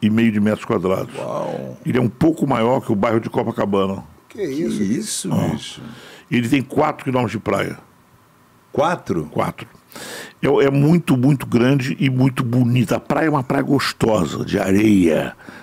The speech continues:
Speaker 1: de areia, de ondas, eh, possíveis de,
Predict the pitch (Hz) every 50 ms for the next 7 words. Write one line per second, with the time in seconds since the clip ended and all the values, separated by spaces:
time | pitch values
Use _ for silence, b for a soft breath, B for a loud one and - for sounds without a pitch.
0 | B B - 95 95 98 98 87 110 113 110 107 104 98 85 90 120 117 123 123
1 | 113 107 110 107 - - B B B B B B B B _ - 101 101 101 98
2 | 101 101 101 - - _ _ _ _ _ - 117 - - - - 127 123 110 104
3 | 107 92 78 - 104 101 101 101 104 101 95